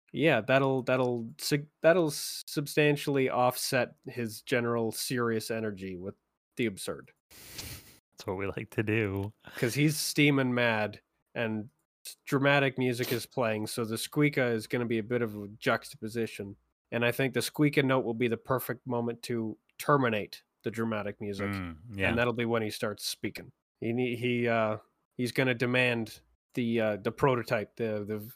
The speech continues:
Speaker 1: we're gonna have to come up with a name for it.
Speaker 2: Doctor whatever von, Doctor von whatever.
Speaker 1: Oh, yeah, it's gotta be a,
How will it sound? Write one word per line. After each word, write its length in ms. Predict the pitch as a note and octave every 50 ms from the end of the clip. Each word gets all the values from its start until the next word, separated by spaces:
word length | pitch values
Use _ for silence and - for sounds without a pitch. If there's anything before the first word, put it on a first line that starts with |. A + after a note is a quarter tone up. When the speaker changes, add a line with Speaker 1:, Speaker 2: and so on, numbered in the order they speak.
| - _ _ _ _ _ _
Speaker 1:
we're 120 | - A2+
gonna 120 | A#2 A2+ A2
have 80 | G#2+ -
to 60 | -
come 140 | - - A2
up 100 | G2+ -
with 120 | G#2+ G2
a 40 | G#2
name 260 | G2+ G#2 G2+ G2 G2+
for 240 | - - G2+ F#2+ F#2+
it. 140 | G2+ - - - _ _ _ _ _ _ C3+
Speaker 2:
Doctor 560 | G#2 A2+ A2+ G#2 - - - G#2 F#2+ G2 F#2+ F2+
whatever 520 | F2+ F#2 F2+ F2+ F#2 F2 E2+ F2 E2+ E2+ E2
von, 440 | E2+ E2 E2 E2+ E2+ E2+ F2 E2+ - _ - A2 G#2 F#2+
Doctor 600 | - G2 F#2+ - - - F#2+ F#2 F2+ F2+ F2+ F2+
von 640 | F2 F2 E2+ E2+ E2+ E2+ E2 E2 E2 E2 E2 D#2+ E2
whatever. 280 | F2 F2 E2+ E2+ - D3+
Speaker 1:
Oh, 40 | D#3
yeah, 240 | D#3 D3+ C#3+ C3
it's 160 | A#2 A#2 - -
gotta 260 | E3+ D#3 D3+ D3 C#3
be 140 | C3+ C3+ B2+
a, 200 | A#2+ A#2 A2